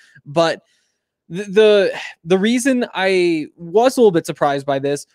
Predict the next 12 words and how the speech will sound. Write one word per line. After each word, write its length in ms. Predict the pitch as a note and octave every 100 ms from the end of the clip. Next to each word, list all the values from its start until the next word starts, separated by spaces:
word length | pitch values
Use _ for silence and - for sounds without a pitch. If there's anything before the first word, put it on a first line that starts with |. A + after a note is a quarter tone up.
| _
was 140 | E3+ F3
because 340 | G3 G#3+ A3+
we 120 | A3
just 260 | D#3+ G#3 -
haven't 340 | A3+ G3+ F#3
seen 440 | - - G3 A3 A3+
Colorado 640 | - G3 F#3 E3+ E3+ D#3+
put 200 | - F3+
together 380 | E3+ E3+ E3 D#3
forty-eight 520 | E3 E3+ E3 D#3+ D3+
good 200 | D3 C3+
minutes 480 | F3 F#3 D#3+ -